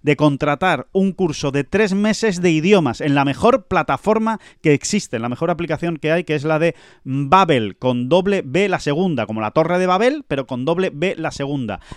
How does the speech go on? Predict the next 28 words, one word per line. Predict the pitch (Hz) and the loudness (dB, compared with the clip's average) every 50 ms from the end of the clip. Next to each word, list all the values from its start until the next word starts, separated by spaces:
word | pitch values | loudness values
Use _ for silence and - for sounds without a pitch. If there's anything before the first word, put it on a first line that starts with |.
| - - | -16 -8
Babel, | 127 127 170 190 180 175 131 117 - - | -2 2 2 2 4 2 0 0 -2 -4
eh, | 123 127 123 123 123 120 120 120 117 117 117 113 113 113 113 - - - - - | -2 -2 0 0 0 0 0 0 0 0 0 -2 -2 -4 -6 -8 -10 -12 -18 -16
se | - - - 147 143 | -12 -6 0 2 2
descargan | 139 127 - - 196 196 202 208 202 | 2 2 2 0 0 0 2 2 2
la | 196 180 | 2 2
aplicación, | 147 185 175 170 165 143 - 208 220 233 240 - - - - _ _ | 2 2 0 0 0 0 2 2 2 2 0 -4 -10 -18 -20 _ _
contratan | - 151 151 147 - 208 226 214 - 165 135 113 - - - | 4 4 4 6 6 6 6 6 6 4 0 0 -2 -8 -4
tres | - 202 214 214 - 180 | 0 2 4 4 4 2
meses | 185 185 175 - - 143 123 110 - - | 2 2 2 0 0 -2 -2 -2 -4 -6
de | - 135 139 139 143 139 135 135 131 131 127 - | -4 -2 -2 0 2 2 2 2 2 2 0 2
curso | - 208 214 190 - - 226 233 214 - - - _ - | 4 4 4 4 4 4 2 2 2 -2 -12 -14 _ -4
y | 180 165 | -4 -4
tienen | - - 233 226 208 170 131 120 - _ - | 0 2 2 4 4 4 2 2 -2 _ 6
por | 185 180 170 160 170 | 6 6 8 6 4
la | 175 175 170 - | 2 2 2 2
cara | - 226 240 262 277 269 - - | 4 4 4 4 2 0 -2 -2
tres | - 196 196 214 170 180 | -2 0 0 2 0 0
meses | 190 180 151 - 151 135 123 | -2 -2 -2 -2 -2 -2 -2
gratis, | 139 131 160 190 226 240 - 233 254 269 - - - _ | -2 -2 0 0 0 0 -2 -2 -4 -4 -6 -10 -12 _
tres | - 180 202 156 | 0 0 0 2
meses | 160 165 - 135 120 117 | 0 -2 -2 -2 -2 0
gratis, | 156 185 185 - 208 220 - - - - - - - - _ _ - | 2 0 0 0 -2 -2 -4 -6 -14 -20 -20 -20 -20 -20 _ _ 2
eh, | 165 156 151 151 151 - _ _ _ _ _ _ _ _ _ - 180 165 | 4 6 6 4 2 0 _ _ _ _ _ _ _ _ _ -2 2 2
introduciendo | 156 156 - 214 233 233 220 185 - 196 220 226 220 214 220 220 180 - | 2 4 6 8 8 8 6 4 4 4 4 4 4 4 2 0 0 0
el | 156 156 156 139 - | 0 0 0 0 0
código | - 226 233 233 240 240 226 247 240 208 _ _ _ _ _ _ _ | 4 6 6 6 6 6 4 4 2 2 _ _ _ _ _ _ _
bola | - 131 139 214 233 240 247 254 254 - | -6 2 6 6 8 8 8 4 2 2
provisional, | - 202 196 190 180 180 - - 175 175 185 214 226 185 123 92 - | 2 2 4 4 4 2 0 2 2 2 4 6 4 4 4 0 -4